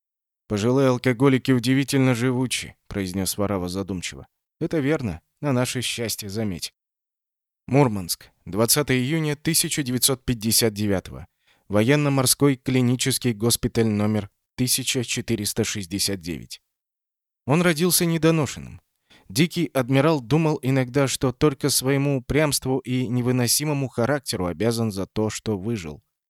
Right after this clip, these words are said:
Повивальная бабка покачала головой: «Не жилец, рано родился».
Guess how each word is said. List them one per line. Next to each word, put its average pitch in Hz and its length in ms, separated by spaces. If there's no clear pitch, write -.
Повивальная 170 640
бабка 180 380
покачала 165 540
головой: 143 500
«Не 92 220
жилец, 120 720
рано 156 360
родился». 147 600